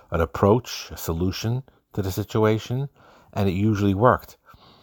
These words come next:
But when it came to marriage, early on, you know, his wife asked him for advice, and she was never happy with his answer. And he was puzzled.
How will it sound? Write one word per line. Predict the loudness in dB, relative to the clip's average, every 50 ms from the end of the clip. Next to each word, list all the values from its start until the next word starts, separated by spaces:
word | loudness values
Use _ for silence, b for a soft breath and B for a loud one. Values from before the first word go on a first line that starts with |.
| B B B B B B B -2
But | 0 0
when | 0 0
it | -2 -4
came | -2 -2 -2 -2 -2
to | -2 -2
marriage, | 0 0 2 2 2 2 0 -2 -6 -10 -12 -16 -18 -20 _ _ 0
early | 2 2 2 2 2
on, | 2 2 2 2 2 0 -2 -4 -8 _ _ _ _ _ _ -6
you | -2
know, | 0 0
his | 0 0 -2 0
wife | 2 2 2 2 0 -6 -6
asked | -4 -4 -2 -4 -4 -4
him | -6 -6 -4
for | -4 -4 -4 -4
advice, | -4 -4 -2 -2 -2 -2 -4 -6 -10 -18 -20 _ b b b b b b b b b
and | -6 -4 -4 -4
she | -4 -2 -2
was | -2 -2 -2 -2
never | -4 -2 0 2 2 2 2 2 2
happy | 2 0 -2 -2 -4 -6 -6
with | -6 -6 -8
his | -8 -8 -8
answer. | -6 -8 -8 -8 -10 -10 -12 -12 -12 -14 _ b b b b b b b b b b b b _ _ _ _ -4
And | -2 -2 0 0
he | 2 2
was | 2 0 0
puzzled. | 2 2 2 2 2 0 -6 -8 -10